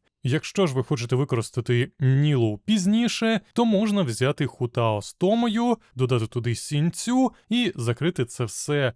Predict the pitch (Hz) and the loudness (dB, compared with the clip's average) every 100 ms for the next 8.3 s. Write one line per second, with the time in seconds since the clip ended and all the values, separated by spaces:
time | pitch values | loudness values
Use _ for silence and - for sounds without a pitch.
0 | _ _ 151 165 208 240 233 - 185 - | _ _ 0 2 2 2 0 0 -2 0
1 | 143 - - 107 107 123 143 127 123 _ | -2 -2 -4 -4 -2 0 0 0 -2 _
2 | _ 175 - 131 110 127 165 160 151 139 | _ -2 0 0 0 2 2 2 2 2
3 | 139 - 135 139 135 120 120 - 123 123 | -2 -4 -4 -2 -2 -2 -4 -6 -2 0
4 | 117 113 - 180 220 - 180 - 110 170 | 0 -2 0 0 0 0 -2 -2 -2 -2
5 | - 123 127 120 120 127 117 117 110 110 | 0 -2 0 0 0 -2 -2 -2 -2 -4
6 | 117 117 117 - 214 220 214 147 120 131 | -4 -4 -6 -4 -2 0 -2 -2 -2 -4
7 | - - 117 127 131 120 117 120 120 120 | -6 -6 -2 -2 -2 -2 -2 -4 -2 -4
8 | 123 120 113 | -2 0 -2